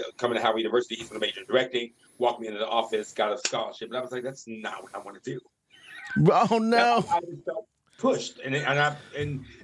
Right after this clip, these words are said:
Speaker 1: so then he took me in the hallway and said, "What do you wanna do?" I said, "Well, I don't wanna,"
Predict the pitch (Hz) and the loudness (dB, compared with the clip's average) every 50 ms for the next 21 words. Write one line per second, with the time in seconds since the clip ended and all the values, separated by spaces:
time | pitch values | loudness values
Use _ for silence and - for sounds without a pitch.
0 | - - - 202 220 233 247 269 262 254 - 233 - - 165 156 147 151 156 151 | -12 -4 -2 0 2 4 4 4 2 2 -2 -6 -8 -8 -6 -4 -2 -2 0 0
1 | 147 143 143 151 143 175 202 220 214 196 185 180 165 160 185 165 156 - - 151 | 0 0 -2 -2 0 0 0 0 0 0 0 0 0 0 0 0 0 -2 -4 -6
2 | 147 147 147 151 151 160 160 160 160 160 160 165 160 | -4 0 0 0 0 0 -2 -2 -2 -4 -4 -4 -4